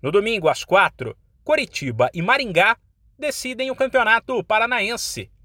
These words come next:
Na ida fora de casa, o Coxa venceu por dois a um. Por isso, ele também jogará pelo empate. E tem ainda a decisão da Copa do Nordeste entre Fortaleza e Sport às seis e meia do domingo, no Castelão.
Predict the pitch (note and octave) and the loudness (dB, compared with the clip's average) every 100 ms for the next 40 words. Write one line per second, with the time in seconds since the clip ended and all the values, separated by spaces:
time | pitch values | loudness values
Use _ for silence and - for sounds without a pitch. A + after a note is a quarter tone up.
0 | _ _ _ - F3+ A3+ B3 G#3 G#3 G#3 | _ _ _ 0 2 2 4 4 4 4
1 | A#3+ - G#3 G3 B3+ C4 B3 - B3 C4 | 2 2 2 4 2 2 0 0 0 0
2 | - B3 - B3 B3 C4 D4 A#3+ G3+ _ | 0 -2 -2 0 2 4 2 2 -2 _
3 | _ _ - C4 C4 C4 - G2+ _ _ | _ _ -8 -2 0 0 -2 -12 _ _
4 | - A2+ C3+ A#3+ B3 E3+ E3+ F#3 A3+ B3 | -12 -4 2 4 4 4 2 2 0 2
5 | A3 D3+ F3+ G#3 A#3 G#3+ D3 - - - | 4 2 0 -6 -2 2 2 0 -14 -16
6 | _ _ _ _ B2 A#3 A#3+ G3+ A#3 A#2+ | _ _ _ _ -6 -2 0 0 -4 -2
7 | G#2+ _ _ - G#3 A3+ G#3+ B3 - F#3+ | -4 _ _ -2 4 4 4 -4 -8 -10
8 | F#3+ A#3+ A3 - C4 C4 B3+ B3 B3+ D#3 | -8 -6 -6 -6 -4 -4 -4 -4 -2 -2
9 | C3+ A3 F3 - - A2 F#3+ A3+ A#3+ A3 | 2 2 2 -4 -10 -8 -6 -6 -6 -8
10 | - D#4 - A#3 B2+ A2+ G#2+ A#2+ D#3 C4 | 0 0 4 2 2 -6 -4 -6 -4 -10
11 | - - F#3+ G3+ - A#3+ - _ _ _ | -8 4 4 4 -2 -8 -8 _ _ _
12 | B3+ A#3 - D4+ D#4 B3+ B3 C4 F#3+ A2 | 0 0 -2 -2 -2 -4 2 4 4 0
13 | G2+ G3+ A#3+ B3 G#3 A#2+ E3+ G#3 - D4+ | -6 -6 -4 -4 -6 -8 -8 -8 -2 -2
14 | - A#3+ B2 G#2 | 2 0 0 -2